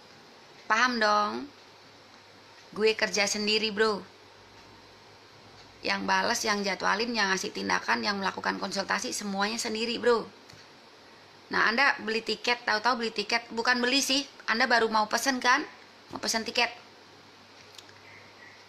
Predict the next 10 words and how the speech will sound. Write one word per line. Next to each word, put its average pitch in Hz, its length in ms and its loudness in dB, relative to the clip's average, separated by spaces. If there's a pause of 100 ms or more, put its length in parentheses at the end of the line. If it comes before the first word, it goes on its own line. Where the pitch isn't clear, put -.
(360)
W 226 80 6
A - 160 8
bertubi-tubi 269 640 2
masuk, 254 380 2 (340)
nggak 226 160 2
dibalas 262 400 4
ngamuk, 247 400 4
nggak 220 160 2
dibalas 247 400 2
ngamuk. 254 320 4